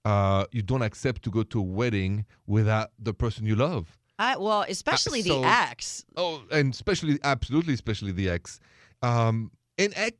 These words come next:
Speaker 1: yeah, ex or anybody, actually. I just think that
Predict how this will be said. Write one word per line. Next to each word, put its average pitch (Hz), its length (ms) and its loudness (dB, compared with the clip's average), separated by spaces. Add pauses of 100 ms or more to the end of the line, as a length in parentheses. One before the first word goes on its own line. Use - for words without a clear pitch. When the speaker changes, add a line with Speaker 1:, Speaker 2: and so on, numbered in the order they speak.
Speaker 1:
yeah, 170 280 2 (100)
ex - 300 -4
or 151 280 2
anybody, 110 400 0
actually. 101 300 -4 (340)
I 151 100 0
just 202 240 -4
think 220 220 -2
that 147 260 0